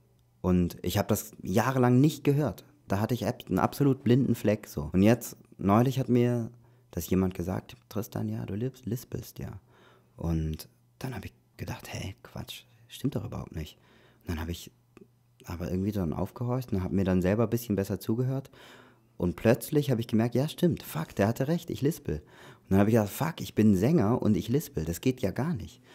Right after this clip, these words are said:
Und das hat mich echt abgefuckt kurz. Und jetzt hab ich's aber nach einer Weile irgendwie akzeptiert. Und jetzt bin ich sozusagen mir meiner selbst bewusst: „Okay, Tristan ist ein, ein Sänger, der lispelt.“ Wir, und dann ist das erstmal ohne Wertung da.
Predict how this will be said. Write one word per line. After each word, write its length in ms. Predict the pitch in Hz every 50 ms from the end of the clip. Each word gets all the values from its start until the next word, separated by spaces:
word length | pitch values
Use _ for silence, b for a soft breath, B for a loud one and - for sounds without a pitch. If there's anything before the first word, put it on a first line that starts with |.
| b b
Und 80 | b b
das 100 | - -
hat 100 | 120 107
mich 140 | 113 113 -
echt 160 | - 135 -
abgefuckt 480 | 110 - - - 90 - - - - -
kurz. 400 | - 80 87 107 - - - -
Und 160 | - 95 98
jetzt 380 | 95 104 110 - - - - - -
hab 160 | 95 98 98
ich's 160 | 104 101 -
aber 160 | 90 82 95 90
nach 100 | 90 92
einer 180 | 92 95 92
Weile 300 | 85 78 78 101 120 123
irgendwie 640 | - - 120 123 131 131 - - 120 120 123 120 - - - - _ _ _ -
akzeptiert. 640 | - 98 - - - - - - - 151 147 - -
Und 80 | 80
jetzt 180 | 80 80 - -
bin 100 | 98 101
ich 120 | 98 98
sozusagen 640 | 101 92 - - - 90 85 87 82 87 90 95 92
mir 100 | 90 87
meiner 240 | 87 85 85 87
selbst 260 | 80 87 92 104 - -
bewusst: 420 | - 101 95 104 110 123 - -
„Okay, 320 | 95 98 - 120 113 110 107 -
Tristan 440 | - - - 92 - - 107 107 104
ist 160 | - - -
ein, 260 | 90 90 90 90 - - - -
ein 100 | 80 82
Sänger, 280 | 78 78 80 92 101 101
der 160 | 107 101 104
lispelt.“ 500 | 107 120 120 - - - - - - - _ b b b b b b b b b
Wir, 280 | - 85 82 78 78 -
und 140 | - 85 82
dann 120 | 87 90
ist 140 | 95 - -
das 120 | 98 -
erstmal 320 | - 82 - - 98 87 -
ohne 200 | 95 98 90 78
Wertung 360 | 82 82 85 - 90 90 80
da. 300 | 80 80 87 107 123